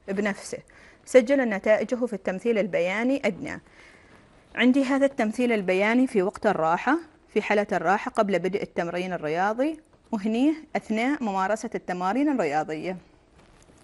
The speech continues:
وهذا عندي من هني لين هني هذا حجم النفس، هذا من هني لين هني هذا حجم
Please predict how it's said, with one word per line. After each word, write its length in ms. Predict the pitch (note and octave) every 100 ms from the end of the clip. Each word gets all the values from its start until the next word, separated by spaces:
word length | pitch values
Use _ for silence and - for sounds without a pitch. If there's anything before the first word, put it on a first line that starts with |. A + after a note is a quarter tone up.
| _ _ - -
وهذا 460 | G3 G#3+ B3 A#3
عندي 460 | F#3 A3+ A#3 B3+ D#4 - - - - _
من 140 | - G3+
هني 300 | G3 G#3+ A3+
لين 260 | F#3+ F3+
هني 220 | G3 A3+ A#3
هذا 240 | A3 F#3
حجم 420 | - A3 B3+ C#4+ D4
النفس، 560 | G3+ F#3 F3+ - - - - - - _ _
هذا 200 | F#3 F3+
من 140 | E3
هني 320 | F#3 G3 G3+
لين 240 | F3+ F3 F#3
هني 240 | G#3 A#3+
هذا 300 | G#3 G3+ A3+
حجم 460 | A3+ G3 F#3+ D4